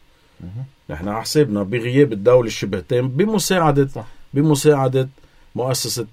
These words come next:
Speaker 2: آه، مياه جبل لبنان، اللي كمان قدراتها اليوم كتير، يعني،
Speaker 1: واضح.
Speaker 2: كانت هي عم تمدنا بالمازوت، نحن مقدمين الموتور. بطلنا ماشي، جي، احنا جينا على حلم اسمه الإنماء. كان عنا كتير أحلام، كان عنا كتير أشياء، صور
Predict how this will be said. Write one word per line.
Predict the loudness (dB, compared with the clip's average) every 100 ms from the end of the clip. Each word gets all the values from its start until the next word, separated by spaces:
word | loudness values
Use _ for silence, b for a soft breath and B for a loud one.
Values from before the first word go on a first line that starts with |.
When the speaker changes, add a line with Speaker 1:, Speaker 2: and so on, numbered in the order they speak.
| -2
Speaker 2:
آه، | 2 4 4 2
مياه | 0 0 0
جبل | 0 2 2
لبنان، | 0 0 0 0
اللي | -2 0 2 2
كمان | 0 0 2 2
قدراتها | 0 0 4 4 2
اليوم | -2 -2 -4 -8 _ _
كتير، | -12 -8 -2 -2 -2 -8 b b b -6
يعني، | -4 0
Speaker 1:
واضح. | 0
Speaker 2:
كانت | 2
هي | 4 4
عم | 4
تمدنا | 0 -2 -2 0
بالمازوت، | 0 0 -2 -4
نحن | -8 -6
مقدمين | -4 -2 -2 -4
الموتور. | -4 -8 -12 -16 b b b b b -4
بطلنا | -2 0 -2 0
ماشي، | 0 0 -2 -2
جي، | 0
احنا | 2 2
جينا | 2 2 2
على | 0
حلم | -2 -2 -2
اسمه | -6 -4
الإنماء. | -2 -2 -2 -4 -6
كان | -6 -4
عنا | -4 -4
كتير | 0 0 0
أحلام، | -4 -4 -4
كان | -6 -6
عنا | -6 -6
كتير | -2 -4 -2
أشياء، | -4 -6
صور | -4 -2 -2